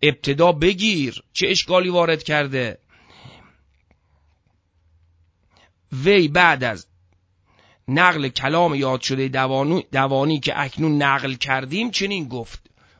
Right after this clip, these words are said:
کلامی که بالا خوندیم جناب ملا صدرا اینجوری میگه. عزیزان، حالا اینو مژده رو به شما بدم، اینجا الان میخونیم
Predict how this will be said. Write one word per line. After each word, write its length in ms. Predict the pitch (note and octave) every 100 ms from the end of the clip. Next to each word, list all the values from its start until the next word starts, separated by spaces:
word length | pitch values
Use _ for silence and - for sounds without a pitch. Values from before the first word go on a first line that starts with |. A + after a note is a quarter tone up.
| _ -
کلامی 300 | B2+ D3+ D#3
که 80 |
بالا 300 | D3+ C#3+ C#3+
خوندیم 560 | C#3 D3 D3+ D3+ A3+ B3 - _ - - -
جناب 260 | - F3 G#3
ملا 240 | G#3 G3+
صدرا 280 | F#3+ F#3+ G3+
اینجوری 320 | A3+ F3 F3+
میگه. 340 | C#3 A2 G#2 - _ - - - _ _ _ _ _ _ _ _ -
عزیزان، 400 | E3 E3+ F3+ A3+
حالا 180 | F3 F#3
اینو 240 | F3+ F3 - - - - _ _ _ _ _ _ - - _ _ _ _ _ _ _ _ _ _ _ -
مژده 340 | C3 B2+ D#3+
رو 80 | E3
به 60 | C#3
شما 280 | C3+ C#3+
بدم، 440 | D#3 F3 G3 A3 A3+ _ _ _ _ _ _ _ _ _ _ _ _ _ _ _ _ _ _ _ -
اینجا 200 | D#3 F#3
الان 180 | G3+ G#3+
میخونیم 460 | B3 - D3 A#2